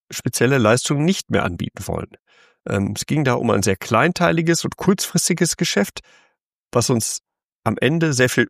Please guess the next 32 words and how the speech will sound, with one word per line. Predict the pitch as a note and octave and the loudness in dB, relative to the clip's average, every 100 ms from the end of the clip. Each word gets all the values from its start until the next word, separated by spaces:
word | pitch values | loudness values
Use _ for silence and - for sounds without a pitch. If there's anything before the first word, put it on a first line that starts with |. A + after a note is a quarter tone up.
| - | 0
Unruhe | C#3+ F3 - E3 | 0 0 2 0
ins | E3 | 0
Unternehmen | D#3 E3 E3 F3 | -2 0 0 2
gebracht | D#3+ D3+ D3 - E3+ | 0 -2 -2 0 0
hat | - - _ _ _ - | -2 -6 _ _ _ 0
und | B2 C3 - _ _ _ _ | 0 0 -10 _ _ _ _
wo | A2+ B2 | 0 2
die | B2 | 2
Profiti-, | - C#3+ - B2+ B2+ A#2 - _ - | 0 0 0 0 -2 -4 -10 _ -10
Profitabilität | - A#2+ - A2 G#2 G#2+ - A#2+ C3+ - | -6 -4 -4 -4 -2 -4 0 2 2 0
nicht | - B2 - | -2 -2 0
immer | C#3 B2+ | 0 0
gegeben | A#2+ B2+ G2+ F2+ | 2 2 2 0
war. | - - - _ _ _ _ _ - | -6 -8 -12 _ _ _ _ _ -4
Das | G2+ | 0
war | G#2+ B2 | 2 0
für | A2 | 2
meinen | G#2 G#2 | 0 2
Vater | C3+ C3 | 0 2
nicht | G2+ F#2 - | 2 0 -4
sch-, | - - G2+ | -6 -4 -2
leicht, | E2+ G2+ F#3+ - - | 0 2 0 -2 -6
das | - | -2
aufzugeben. | - E3+ - D#3+ F#3+ | -2 0 -2 0 0
Er | A#2+ | 0
hat | G2 | 0
da | A2+ | 0
auch | - A2 | 0 0
immer | A2 G#2 | -2 -2
viel | A2+ F#2+ | -2 0
Herzblut | G2+ C3+ - D#3 - | 0 0 -2 -2 0
reingesteckt, | D3+ E3 D#3+ - F#3 - | 0 0 0 -2 -4 -6